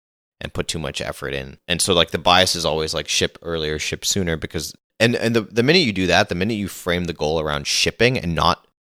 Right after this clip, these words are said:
a quality product, 'cause you can guarantee the quality product 'cause these people will do that regardless. So, like, get them to focus more on getting something out there and getting started. And so we use the term start, start small,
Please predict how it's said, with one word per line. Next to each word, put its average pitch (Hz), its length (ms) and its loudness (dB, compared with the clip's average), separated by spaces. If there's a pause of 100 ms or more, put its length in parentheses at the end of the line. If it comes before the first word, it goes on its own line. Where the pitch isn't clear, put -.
(120)
a - 40 -18
quality 82 500 0
product, 80 640 -4 (260)
'cause 139 160 2
you 151 60 -2
can 175 160 2
guarantee 135 400 4
the 104 80 0
quality 85 320 0
product 76 360 -8
'cause - 220 -14 (120)
these 82 140 -10
people - 420 -12 (520)
will 87 80 -4
do 78 140 -4
that 67 200 -2
regardless. 69 500 -4
So, 71 120 -6
like, 73 340 -8
get 92 160 0
them 90 140 -4
to 78 60 -4
focus 80 420 -8
more 80 180 -6
on 73 200 -12
getting 78 260 -8
something - 300 -12
out 78 160 -12
there 73 120 -6
and 80 100 -10
getting 71 240 -10
started. 69 600 -4 (400)
And - 80 -4
so 104 80 0
we 95 120 2
use 85 100 0
the 82 100 -2
term 78 220 -6
start, - 380 -4
start - 380 2
small, 78 460 -4